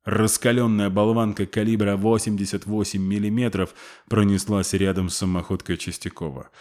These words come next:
врезалась в каменистый пригорок и снесла его, разбросав раскрошенные камни и облако земли. Можно было только удивляться быстроте, с которой передвигался немецкий танк весом пятьдесят пять тонн.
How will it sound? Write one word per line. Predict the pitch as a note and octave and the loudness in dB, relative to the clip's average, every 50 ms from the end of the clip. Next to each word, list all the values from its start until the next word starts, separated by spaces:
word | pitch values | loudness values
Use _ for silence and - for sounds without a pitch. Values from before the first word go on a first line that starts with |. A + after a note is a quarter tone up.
| - - - - | -20 -20 -20 -10
врезалась | - F#2+ F2 G2+ G#2 G#2+ G#2+ G2 G2 F#2+ F#2+ F2 - | -8 0 2 4 4 6 4 2 2 0 -2 -2 -6
в | - | -6
каменистый | - G2 F#2+ F#2+ F#2+ F2+ - G#2 G#2 F#2+ - - G2+ F2+ | -4 -2 0 0 0 0 0 -2 -2 -2 -4 -4 -6 -6
пригорок | - - F#2 F2 F#2 G#2+ A2+ A2+ G2+ F2 - - - - - _ | -4 -4 -6 -4 -2 0 2 2 2 0 -2 -6 -20 -20 -20 _
и | - G2+ F#2 E2+ | -2 0 0 0
снесла | - - F2+ F2 E2 - - F#2 F#2 F#2 F2+ | 0 -2 -4 -2 -2 -2 -2 0 0 0 0
его, | E2+ D#2 B1+ C2 - - _ _ _ _ - | -2 -6 -8 -10 -14 -14 _ _ _ _ -4
разбросав | G#2+ G2+ G2 E2+ F2 F#2 F#2+ F2+ - - G2 F2 - - | -2 -2 0 0 2 2 2 0 2 0 0 0 0 -2
раскрошенные | F2 E2 - - - - F#2+ F2+ G2 F#2+ F2 - - F#2 E2+ D#2 D#2 D2+ | -4 -4 -4 -4 -6 -4 -2 0 -2 -2 -2 -4 -6 -6 -6 -6 -8 -10
камни | _ - - G#2+ G2+ F#2+ F#2 F2 E2 D2 - - - - - _ - | _ -6 -2 -2 0 0 -2 -2 -4 -6 -8 -14 -20 -20 -20 _ -4
и | G2 F2+ | -2 0
облако | E2+ D#2+ D2+ C#2+ D2+ D2+ - - D#2+ | 0 0 -2 -4 -6 -10 -8 -8 -10
земли. | C#2+ D2+ D2+ D2 C2+ A#1+ - D#2+ _ _ _ _ _ _ _ | -8 -8 -8 -8 -10 -12 -14 -18 _ _ _ _ _ _ _
Можно | - F#2+ F#2 E2 D#2 F2 E2 | -2 0 0 0 0 -2 -2
было | D#2+ F2+ F2+ F2 | -2 -2 -4 -2
только | - F#2+ F2 - - F2+ | -2 -2 -4 -2 -4 -4
удивляться | F2 E2 F#2 E2+ F2 F2+ F2+ F2 - - D2+ | -4 -2 -4 -4 -2 -4 -4 -6 -6 -10 -14
быстроте, | C#2+ D2+ E2 - - - D#2+ D#2 - - - G2 | -12 -12 -12 -10 -8 -8 -8 -8 -8 -6 -6 -6
с | F2+ - | -6 -4
которой | - - - - F#2 F2+ F2 | -8 -10 -8 -6 -6 -6 -6
передвигался | - - - F#2 F2+ E2 F2 F2+ F2 G2 G#2 F#2+ F2+ E2+ - - | -6 -6 -6 -6 -4 -4 -4 -6 -4 -4 -4 -4 -4 -6 -6 -8
немецкий | F2+ F2 F2+ F2+ F#2 F#2+ F#2 - - - - E2+ | -6 -6 -4 -4 -4 -4 -4 -6 -8 -12 -12 -12
танк | - _ - G#2 G2+ G2+ G2 F#2+ - - - - - _ - - | -12 _ -4 -4 -2 -2 -4 -6 -8 -18 -20 -20 -20 _ -4 -4
весом | F2+ F2 E2+ F2+ F2 E2 - - F2 E2+ | -2 -2 0 -2 -2 -2 -2 -4 -4 -6
пятьдесят | - - - G2 F2 F#2 F#2+ F#2+ F2 - - G2 F2 E2+ - - | -6 -4 -4 -4 -4 -2 -4 -6 -4 -4 -6 -4 -6 -6 -8 -8
пять | - F#2 E2+ E2 _ - | -8 -8 -8 -8 _ -8
тонн. | G2+ F#2+ F2 D#2 D2 B1+ - | -6 -6 -6 -6 -8 -10 -14